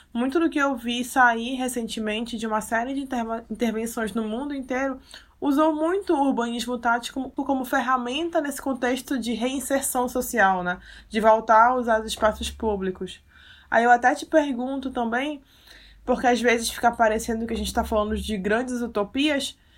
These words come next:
se tu tens exemplos de como é que a gente pode intervir nesse sentido, né? Trabalhando com urbanismo tático, trabalhando com uma gestão mais horizontal do espaço e trazendo a sociedade pra participar ativamente desse processo.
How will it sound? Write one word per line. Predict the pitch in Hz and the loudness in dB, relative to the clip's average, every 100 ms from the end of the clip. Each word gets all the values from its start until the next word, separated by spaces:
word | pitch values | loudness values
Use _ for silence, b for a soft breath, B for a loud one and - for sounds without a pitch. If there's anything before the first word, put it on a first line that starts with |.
| b | b
se | - | -14
tu | - | -6
tens | 277 311 294 | 0 2 4
exemplos | 285 277 277 262 247 | 4 4 -2 -2 -2
de | 233 | -2
como | 277 277 | -2 0
é | |
que | 311 | 0
a | |
gente | 302 294 - | -2 -2 0
pode | 269 254 269 | 0 2 0
intervir | 262 247 233 262 | 0 0 0 -2
nesse | 262 247 - | -4 -6 -6
sentido, | 262 240 - 226 208 | -6 -4 -4 -4 -2
né? | 202 202 | 0 0
Trabalhando | 226 220 220 247 294 | 0 2 2 0 -4
com | 269 | -4
urbanismo | 247 233 233 220 226 | -4 -2 -4 -6 -6
tático, | 220 226 233 247 - | 0 4 4 2 -6
trabalhando | 233 220 208 233 277 | -2 -2 0 -4 -6
com | 269 | -4
uma | 247 | -4
gestão | 226 233 - 220 | -4 -6 -4 -4
mais | 214 208 | -2 -4
horizontal | 214 208 202 196 196 214 220 214 | -4 -6 -4 -4 2 2 2 0
do | 202 | -6
espaço | - - 214 247 254 - 262 | -6 0 2 2 -4 -12 -10
e | 233 | -4
trazendo | 254 247 233 262 330 320 | 0 2 0 -4 -2 -2
a | 294 | -2
sociedade | 277 247 254 226 233 233 | -4 -6 0 2 2 2
pra | 262 254 | 0 4
participar | 240 233 - 269 254 240 | 2 2 -4 0 4 4
ativamente | 240 254 254 254 233 233 | 2 -2 0 0 -4 -6
desse | 220 214 | -6 -6
processo. | 214 202 202 185 - | -4 -4 -2 -4 -6